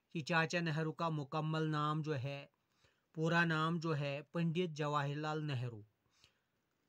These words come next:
नंबर टू कि उ-, उनके आबा व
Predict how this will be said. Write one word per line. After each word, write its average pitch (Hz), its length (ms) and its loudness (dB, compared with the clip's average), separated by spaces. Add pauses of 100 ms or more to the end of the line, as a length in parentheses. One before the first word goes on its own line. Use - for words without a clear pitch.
नंबर 160 460 0
टू 170 220 -2 (840)
कि 175 140 2
उ-, 175 180 -2 (100)
उनके 180 420 2 (160)
आबा 156 360 6
व 165 120 4